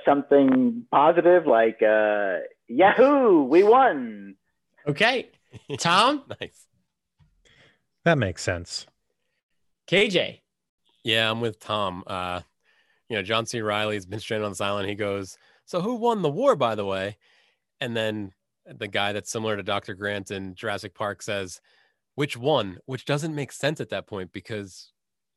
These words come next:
Speaker 3: the answer's the same, right? Like, the only wars John C. Reilly could be talking about had the same victor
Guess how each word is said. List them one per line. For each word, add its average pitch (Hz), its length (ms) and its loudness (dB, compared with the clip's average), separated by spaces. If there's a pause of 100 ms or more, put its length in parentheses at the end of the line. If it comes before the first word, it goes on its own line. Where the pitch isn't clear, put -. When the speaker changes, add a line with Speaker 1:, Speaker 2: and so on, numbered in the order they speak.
(340)
Speaker 3:
the 123 160 -4
answer's 131 300 -4
the 104 80 -14
same, 113 920 -12
right? 120 320 -8
Like, 123 200 -8 (240)
the 139 80 0
only 165 180 0
wars 147 520 -4
John 139 220 -4
C. 135 120 -10
Reilly 127 200 -4
could 117 120 -10
be 110 80 -8
talking 156 520 -8
about 101 460 -8 (760)
had 117 580 -12
the 104 80 -12
same 95 500 -14 (200)
victor 208 800 -14